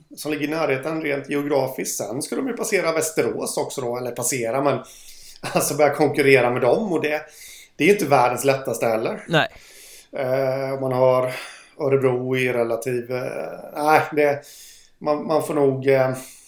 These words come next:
Speaker 1: hitta en rimlig nivå i näringskedjan där faktiskt.
Speaker 2: Ja, men att vara den här platsen som utvecklar spelare och,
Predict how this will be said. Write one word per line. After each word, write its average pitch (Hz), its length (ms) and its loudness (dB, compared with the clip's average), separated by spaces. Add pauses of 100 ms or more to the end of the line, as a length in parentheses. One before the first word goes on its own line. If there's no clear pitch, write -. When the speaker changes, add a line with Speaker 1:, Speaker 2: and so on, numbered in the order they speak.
(340)
Speaker 1:
hitta 139 280 -2
en 127 100 2
rimlig 131 880 2 (360)
nivå 131 440 2
i 127 240 -2
näringskedjan 117 680 0
där 110 140 -2
faktiskt. - 280 -12
Speaker 2:
Ja, 170 60 0
men 170 140 -2
att 151 100 -2
vara 147 400 4
den 170 180 0
här 147 120 0
platsen 135 360 -4
som 135 100 -4
utvecklar 127 420 -4
spelare 117 480 -4
och, 165 300 0